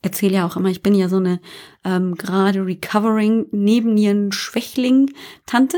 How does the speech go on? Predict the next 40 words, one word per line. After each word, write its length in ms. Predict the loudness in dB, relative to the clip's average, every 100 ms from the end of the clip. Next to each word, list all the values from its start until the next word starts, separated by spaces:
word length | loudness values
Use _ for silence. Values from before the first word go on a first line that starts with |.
| -4 -2
also 320 | 0 0 -4
auch 140 | -6
ich 280 | -6 -8 -6
habe 140 | -4
mit 120 | -4 -2
der 100 | -4
Nebennierenschwäche 880 | -2 -2 0 0 -2 -4 -6 -6
zu 140 | -10 -12
tun 380 | -4 2 2 0 _ 0
und 520 | 2 4 2 0 -12 _ -10
auch 320 | -4 -2 -2
immer 320 | -2 -2 0 0
wieder 260 | -2 -2
auch 180 | -6 -4
mit 160 | -6 -2
Zyklusbeschwerden 1700 | -4 0 -2 -2 -8 -16 -20 -20 -14 -6 -4 2 2 4 2 0 -6 -20 -12
zu 160 | -6 -4
tun. 340 | 0 0 2
Also 200 | 0 2
wenn 120 | 2
ich 100 | 2
nicht 220 | 0 0 2
gut 240 | 0 2
genug 280 | 2 2 0
auf 180 | -4 -4
mich 180 | -2
aufpasse, 800 | 0 0 -2 -2 0 2 2 -2 _ -10
zu 120 | -6
viel 200 | -4 -6 -2
arbeite, 600 | -2 0 0 0 -4 -10
zu 140 | -10
viel 120 | -4
Stress 360 | -2 -2 -2 0
habe, 400 | 0 2 0 -2 -8 -20 -10 -4
mich 180 | 0 0
nicht 220 | -2 -2
gut 220 | -6 -2
genug 320 | 0 0 -2
ernähre, 600 | -6 0 2 4 2 0 0
dann, 340 | 2 2 0